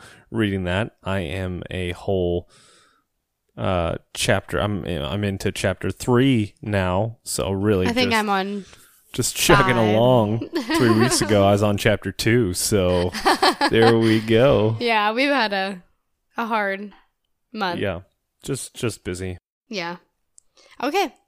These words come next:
Speaker 2: what are you loving, Mister Sanders?
Speaker 1: I am loving that I do not have to do extra work here at home. I think I already mentioned that, but I used to, with my other job, I had to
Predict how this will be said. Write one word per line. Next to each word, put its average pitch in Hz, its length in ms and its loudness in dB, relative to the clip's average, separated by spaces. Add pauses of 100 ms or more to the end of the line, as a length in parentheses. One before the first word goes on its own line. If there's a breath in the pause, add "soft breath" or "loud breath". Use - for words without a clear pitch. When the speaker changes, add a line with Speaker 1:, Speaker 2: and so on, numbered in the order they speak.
(160)
Speaker 2:
what 233 160 -2
are - 20 0
you 277 140 0
loving, 240 360 -4
Mister 190 300 -10
Sanders? 190 720 -12 (1500)
Speaker 1:
I 123 680 4
am 101 360 0
loving 101 840 0 (400)
that 101 180 -2
I 104 160 2
do 101 140 -4
not 101 280 -2
have 101 200 -6
to 92 80 -6
do 90 160 -2
extra 87 240 -6
work 85 200 -8
here 85 160 -10
at - 60 -10
home. 80 200 -8
I 90 80 -4
think 95 180 -8
I 87 40 -4
already 87 180 -2
mentioned 85 340 -6
that, 78 220 -8
but 85 220 -6 (320 loud breath)
I - 60 -4
used 107 240 0
to, 92 300 0
with 95 140 -8
my 101 100 -2
other 98 140 0
job, 90 280 -2
I 92 40 0
had 92 120 -4
to 85 140 -4